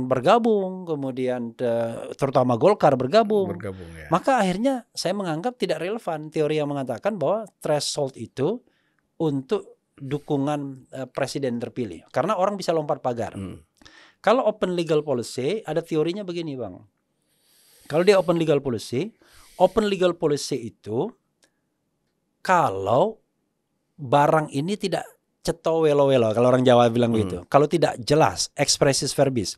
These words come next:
Speaker 2: Hmm.
Speaker 1: Ini barang yang sudah jelas di
Speaker 2: Hmm.
Speaker 1: dalam konstitusi. Ngapain lagi ditafsirkan
Speaker 2: Ya.
Speaker 1: berbeda? Karena dia sudah, barang sudah jelas, maka pembentuk undang-undang, dalam hal ini D P R dan Presiden, plus D P D kadang-kadang, tidak boleh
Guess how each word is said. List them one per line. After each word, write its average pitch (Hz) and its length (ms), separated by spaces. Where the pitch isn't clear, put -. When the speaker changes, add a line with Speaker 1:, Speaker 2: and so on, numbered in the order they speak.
Speaker 2:
Hmm. 95 240
Speaker 1:
Ini 220 200
barang 247 300
yang 262 100
sudah 226 180
jelas 214 560
di 123 220
Speaker 2:
Hmm. - 20
Speaker 1:
dalam 160 220
konstitusi. 160 560
Ngapain 151 340
lagi 214 220
ditafsirkan 180 580
Speaker 2:
Ya. 196 60
Speaker 1:
berbeda? 190 400
Karena 202 240
dia 185 160
sudah, 170 200
barang 156 480
sudah 143 240
jelas, 147 440
maka 123 360
pembentuk 170 440
undang-undang, 156 460
dalam 143 200
hal 135 120
ini 135 160
D 127 120
P 127 120
R 123 160
dan 117 160
Presiden, 113 600
plus - 200
D 127 120
P 123 120
D 147 120
kadang-kadang, 123 520
tidak 208 280
boleh 190 400